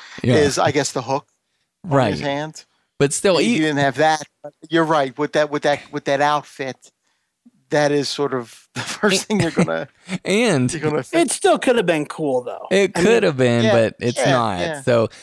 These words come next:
Speaker 3: But I
Speaker 1: and
Speaker 3: think that's because of the execution. I think if it would have been scarier, if the kills would have been scarier,
Speaker 1: Right.
Speaker 3: the, the look would have worked for me at least.
Speaker 2: And
Speaker 1: I
Speaker 2: it's, it's, it's, it's one of those movies too that, and, and you know what, I didn't, I didn't,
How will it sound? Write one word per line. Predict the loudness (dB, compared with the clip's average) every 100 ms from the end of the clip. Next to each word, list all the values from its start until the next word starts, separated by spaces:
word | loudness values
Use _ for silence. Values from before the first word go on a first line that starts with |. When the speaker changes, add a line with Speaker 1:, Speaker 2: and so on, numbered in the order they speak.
| -6
Speaker 3:
But | -2
I | 2
Speaker 1:
and | 2
Speaker 3:
think | 2 0
that's | 0
because | -2 -2 -2
of | 0
the | -2
execution. | -2 -6 -8 -6 -4 -6
I |
think | -4 -4 -4
if | -4
it | -2
would | -2
have | -2
been | -4
scarier, | -4 -6 2 4 4 2 0 -2 -6 -10
if | -8
the | -8
kills | -2 0 2
would | 2
have |
been | 0
scarier, | -2 -2 0 0 -2 -2 -6 -8 _
Speaker 1:
Right. | -2 0 2 0 -4 _ -2
Speaker 3:
the, | 0
the | 0 0
look | 2 2 2
would | 0
have | -2
worked | -4 -8 -8
for | -8 -6
me | -6 -10
at | -20 -20
least. | -20 -4
Speaker 2:
And | -2
Speaker 1:
I | 0
Speaker 2:
it's, | 0
it's, | -2 -2 -4
it's, | -6 -6 -6 -4
it's | -4 -2
one | -2
of | 0
those | 2 2
movies | 2 0 0 -2
too | 0 0
that, | 0 -2
and, | -2 0 0
and | 0 0
you | 0
know | 0
what, | 2
I | 0
didn't, | 0 0
I | 0
didn't, | -2 -4